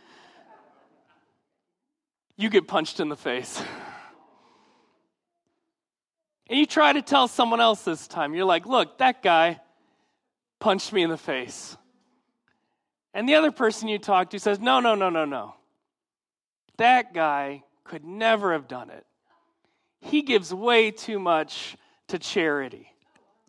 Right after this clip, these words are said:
So it's impossible that he would punch you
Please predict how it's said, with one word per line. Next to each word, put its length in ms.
So 200
it's 120
impossible 1200
that 160
he 200
would 320
punch 420
you 320